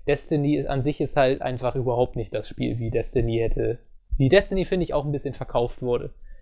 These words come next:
Also es fehlt eigentlich an allem und deswegen, äh, glaub ich, also ich glaube nicht, dass man das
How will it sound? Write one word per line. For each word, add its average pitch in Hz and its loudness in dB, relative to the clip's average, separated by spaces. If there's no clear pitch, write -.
Also 156 4
es - -4
fehlt 185 8
eigentlich 156 -4
an 143 -4
allem 170 -2
und 143 -6
deswegen, 139 -6
äh, 127 -6
glaub 135 0
ich, 139 -8
also 139 0
ich 139 -4
glaube 156 2
nicht, 170 -4
dass 156 -2
man 147 -4
das - -2